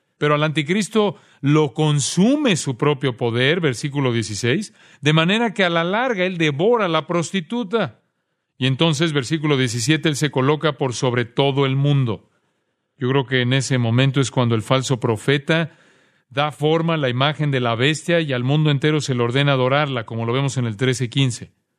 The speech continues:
Ahora el capítulo dieciocho nos lleva de regreso y nos invita a hacernos otra pregunta. ¿Cómo está la economía mundial en este momento?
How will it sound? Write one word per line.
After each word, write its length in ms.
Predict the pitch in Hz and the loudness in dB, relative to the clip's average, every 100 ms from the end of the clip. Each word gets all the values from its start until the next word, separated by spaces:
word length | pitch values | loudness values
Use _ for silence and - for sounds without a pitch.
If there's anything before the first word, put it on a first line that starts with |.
| _ _ _ | _ _ _
Ahora 240 | 139 170 190 | 0 0 2
el 60 | |
capítulo 500 | 185 170 240 233 202 | -2 -2 -2 0 2
dieciocho 540 | 160 147 156 190 - 139 | 2 2 2 0 0 0
nos 140 | 131 | 2
lleva 200 | 156 165 | 2 2
de 100 | 139 | 0
regreso 460 | 131 131 165 131 135 | -2 -2 -2 -2 -2
y 20 | |
nos 200 | 135 143 | -2 0
invita 400 | 147 190 196 202 | 0 0 2 0
a 20 | |
hacernos 480 | 160 160 165 165 - | 2 0 0 -2 -2
otra 260 | 139 139 | -2 -4
pregunta. 560 | 113 127 117 107 98 85 _ _ _ _ _ _ _ - | -4 -4 -2 -4 -6 -14 _ _ _ _ _ _ _ -2
¿Cómo 420 | 175 196 208 202 | 2 4 2 2
está 460 | 139 - 151 160 | 0 -2 0 0
la 140 | 175 165 | 0 -2
economía 680 | 135 127 120 120 139 151 147 | -2 -2 0 0 2 2 2
mundial 540 | 123 113 123 131 135 | 0 0 2 2 0
en 120 | 117 | 0
este 300 | 117 120 - | -2 -4 -4
momento? 640 | 113 110 113 104 - 87 | -4 -2 -2 -2 -6 -14